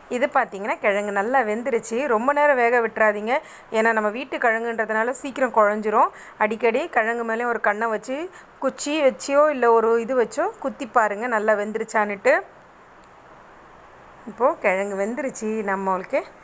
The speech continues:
டேஸ்டியான, அ, அ, பெருவள்ளி கிழங்கு ரெடி ஆயிடுச்சுங்க. பெருவள்ளி கிழங்கும் சின்ன வெங்காயம் கார சட்னியும் நமக்கு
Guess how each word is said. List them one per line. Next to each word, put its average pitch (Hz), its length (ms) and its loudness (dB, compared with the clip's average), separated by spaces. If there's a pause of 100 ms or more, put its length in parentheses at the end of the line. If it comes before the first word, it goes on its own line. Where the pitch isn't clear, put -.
(260)
டேஸ்டியான, 214 960 2 (400)
அ, 220 40 2 (3500)
அ, 196 380 2 (240)
பெருவள்ளி 247 400 2
கிழங்கு 202 500 -4 (300)
ரெடி 196 280 0
ஆயிடுச்சுங்க. 196 600 -2 (1120)
பெருவள்ளி 220 400 2
கிழங்கும் 208 420 0
சின்ன 233 340 -4
வெங்காயம் 202 540 0
கார 214 280 2
சட்னியும் 202 520 -8
நமக்கு 233 440 -2